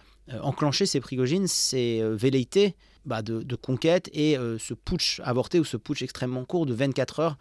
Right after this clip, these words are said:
par rapport à l'armée russe. Donc ça, ça c'est le, le premier élément. C'est qu'est-ce qui fait que maintenant le Kremlin n'a plus besoin, euh, de Prigojine. Première chose. Deuxième chose, c'est aussi un message,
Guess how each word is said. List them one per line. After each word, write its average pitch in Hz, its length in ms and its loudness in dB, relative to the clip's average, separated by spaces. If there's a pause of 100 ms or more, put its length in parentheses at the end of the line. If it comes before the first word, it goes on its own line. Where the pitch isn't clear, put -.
(400)
par 131 120 2
rapport 131 240 2
à 135 40 2
l'armée 127 260 0
russe. 107 260 -4 (340)
Donc 127 140 -2
ça, 208 200 2
ça - 280 -4
c'est - 140 -2
le, 123 120 -4
le 135 100 -4
premier 143 380 0
élément. 135 260 2
C'est 113 180 -4
qu'est-ce - 280 -2
qui 147 120 -8
fait 185 340 0 (260)
que - 120 2
maintenant 156 500 2
le 160 100 2
Kremlin 147 340 0
n'a 123 100 0
plus - 200 -6
besoin, 165 340 0 (440)
euh, 127 80 0
de 123 80 2
Prigojine. 117 460 -2 (200)
Première 147 240 0
chose. - 220 -4 (320)
Deuxième 156 400 2
chose, 185 320 2 (140)
c'est - 120 -2
aussi 139 220 0
un 156 60 2
message, 139 380 0